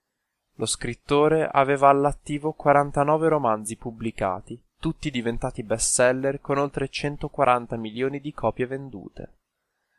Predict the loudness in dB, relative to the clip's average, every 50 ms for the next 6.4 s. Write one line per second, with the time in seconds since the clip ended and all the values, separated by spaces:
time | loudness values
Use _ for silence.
0 | _ _ _ _ 0 4 6 6 6 6 2 -2 -2 -2 -2 -4 -4 -4 -4 -4
1 | -4 -2 -2 0 0 2 2 2 2 2 0 0 0 -4 -6 -6 -6 -6 -4 -4
2 | -2 -2 -4 -6 -8 -10 -10 -10 -10 -12 _ _ _ _ _ _ _ -6 -2 0
3 | 2 2 2 0 0 0 0 0 0 0 0 0 0 2 0 -2 -4 -6 -10 -12
4 | _ 0 2 4 4 6 4 4 4 6 4 4 4 2 2 2 2 0 0 -4
5 | -4 -2 0 0 0 0 -2 -4 -4 0 2 4 4 4 2 0 2 2 2 2
6 | 2 -2 -6 -6 -6 -8 -10 -12